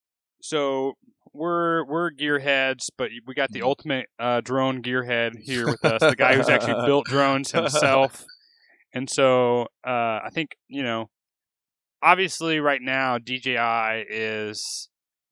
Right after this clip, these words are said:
Speaker 1: at least in the eyes of most people, kind of the lead,
Speaker 2: Right.
Speaker 1: the lead dog right now.
Speaker 2: Right.
Speaker 1: Um, I know there's plenty of other companies out there. I know, uh,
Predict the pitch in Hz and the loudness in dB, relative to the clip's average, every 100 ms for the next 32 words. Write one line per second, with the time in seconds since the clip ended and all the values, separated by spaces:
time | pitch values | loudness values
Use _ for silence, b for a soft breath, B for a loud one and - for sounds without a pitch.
0 | _ - 131 117 139 175 160 - - 131 | _ -8 -6 -4 -2 -2 -2 -8 -8 -2
1 | 135 135 131 127 120 117 135 143 135 - | -2 0 2 2 0 -4 -2 0 -2 -6
2 | 131 - 120 113 110 107 _ _ - 120 | -8 -4 -2 0 -2 -8 _ _ -10 -8
3 | 113 104 107 104 104 101 _ _ _ - | -8 -10 -10 -10 -10 -14 _ _ _ -4
4 | 98 110 117 104 110 104 98 95 92 98 | -2 -2 -8 -4 -2 0 -2 -6 -10 -12
5 | 92 92 104 98 _ _ _ _ - 107 | -10 -4 -2 -4 _ _ _ _ -12 -10
6 | 101 95 95 95 _ _ 117 123 120 110 | -8 -10 -14 -20 _ _ -6 -6 -6 -8
7 | - 135 123 113 104 - 117 107 101 101 | -10 -10 -6 -8 -8 -8 -8 -8 -10 -6
8 | 110 - 113 107 107 104 104 - 104 104 | -6 -4 -6 -4 -4 -6 -10 -14 -12 -10
9 | 104 101 101 _ _ _ _ _ 107 107 | -10 -12 -16 _ _ _ _ _ -8 -6
10 | 104 | -4